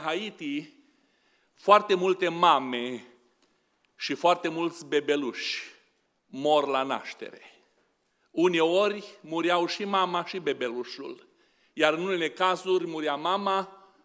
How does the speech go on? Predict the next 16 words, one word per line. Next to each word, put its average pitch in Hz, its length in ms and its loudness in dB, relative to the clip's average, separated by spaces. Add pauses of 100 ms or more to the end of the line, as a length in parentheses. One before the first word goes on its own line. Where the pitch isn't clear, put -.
(200)
sau 165 280 -2
murea 160 260 -2
bebelușul, 135 880 -8 (260)
din 135 200 -6
cauza 156 440 2
lipsei 202 800 -4 (260)
de - 140 0
asistență 135 1000 -4 (240)
medicală, - 840 -12 (600)
din 151 180 -6
cauza 160 380 2
lipsei 156 300 -4
de 135 120 -4
personal, 143 920 -4 (480)
din 175 160 -4
cauza 185 720 2